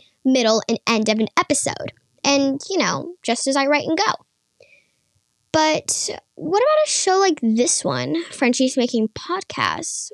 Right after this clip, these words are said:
where there isn't a story necessarily? You might have a podcast where you talk about stuff like your life and hobbies.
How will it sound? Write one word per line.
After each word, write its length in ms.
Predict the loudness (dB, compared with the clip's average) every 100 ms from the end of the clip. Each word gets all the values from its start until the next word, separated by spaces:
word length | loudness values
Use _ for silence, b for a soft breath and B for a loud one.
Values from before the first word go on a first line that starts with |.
| -10
where 240 | 0 2
there 160 | 4 2
isn't 380 | 2 2 0 -2
a 80 | -4
story 560 | -4 -4 0 2 2 2
necessarily? 760 | -2 -4 -4 -6 -6 -10 -12 -14 _ _ b b b b b
You 100 | 2
might 120 | 4
have 200 | 2 0
a 40 |
podcast 640 | 0 2 2 2 2 2 2
where 80 |
you 100 | 2
talk 280 | 2 2 2
about 260 | 2 2 0
stuff 280 | -2 0 0
like 180 | 0
your 80 | 2
life 300 | 4 4 2
and 100 | 0
hobbies. 500 | 0 0 -2 -14 -16